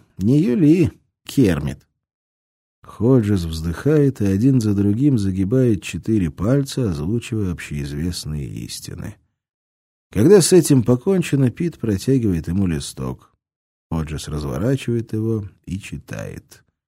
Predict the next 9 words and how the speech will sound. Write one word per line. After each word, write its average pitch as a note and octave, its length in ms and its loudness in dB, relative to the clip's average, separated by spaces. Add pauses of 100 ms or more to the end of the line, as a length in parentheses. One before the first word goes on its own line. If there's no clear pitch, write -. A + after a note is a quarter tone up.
(320)
Первое. B1 500 -10 (180)
Дэвис. C#3 840 -4
Второе. E2+ 600 -8
Парковый A#1+ 600 -12
насильник. C3 760 -4 (160)
Третье. E2+ 640 -6
Ломбарды. C#3 800 -2 (760)
Четвертое. D3 840 0
Мерседес-убийца. D#2 1700 -8